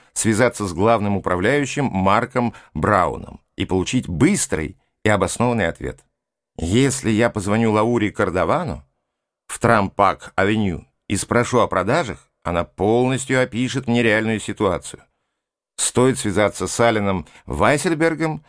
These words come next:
моим главным финансовым администратором, и он расскажет обо всём, что мне следует знать в двадцати словах. А старший юрисконсульт и советник программы The Apprentice Джордж Росс сможет ограничиться даже десятью.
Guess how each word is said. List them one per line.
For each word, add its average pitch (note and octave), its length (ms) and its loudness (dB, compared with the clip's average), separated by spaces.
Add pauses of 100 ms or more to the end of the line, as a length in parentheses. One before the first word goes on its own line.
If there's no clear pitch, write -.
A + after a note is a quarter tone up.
(120)
моим F2+ 240 0
главным F#2+ 380 0
финансовым F#2+ 580 -2
администратором, G#2+ 880 -2 (480)
и G2+ 120 2
он A2+ 100 4
расскажет A2+ 480 0
обо G2 200 0
всём, E3 420 2
что B2+ 240 -2
мне B2 140 -2
следует F#2+ 380 -2
знать A2 280 0
в D2+ 100 -10
двадцати G2 580 -2 (160)
словах. A#1 540 -4 (920)
А D#2+ 100 0
старший A2+ 560 0
юрисконсульт F#2 840 -2
и - 20 -6
советник F#2+ 540 -2
программы F#2+ 420 0
The F2 280 -2
Apprentice F2+ 920 0 (340)
Джордж F#2 540 -2
Росс D#3 400 -4 (840)
сможет G#2 500 -2
ограничиться D#3 560 -2
даже F#2 320 0
десятью. A#2+ 800 -4